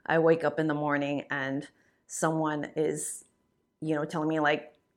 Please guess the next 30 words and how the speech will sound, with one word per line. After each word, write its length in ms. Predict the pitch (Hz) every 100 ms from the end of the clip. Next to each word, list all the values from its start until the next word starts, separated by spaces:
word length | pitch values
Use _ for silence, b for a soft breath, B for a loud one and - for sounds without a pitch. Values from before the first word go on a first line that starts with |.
| _ _ _ -
"You 100 | 208
should 160 | 202
go 120 | 175 170
in 60 |
the 120 | 160 156
ice 240 | 160 -
bath." 340 | - - - - _
<laughs> 380 | 226 - 269 247 320
You 40 | -
know, 200 | 359 349
like, 120 | 302
I 540 | - 453 - 370 359
don't 120 | 403
wanna 240 | 427 440 415
go 100 | 381
in 80 | 330
the 120 | 180
ice 220 | 190 185
bath 320 | 170 151 160
today. 360 | - 156 151 165
You 60 |
know, 100 | 208 247
sometimes 360 | 349 359 359 -
I 140 | 262
just 260 | 269 269 -
want 280 | 180 170 -
to 240 | 185 165 B B _
chill 320 | - 165 135
out, 240 | 135 135 -
and 220 | 156 151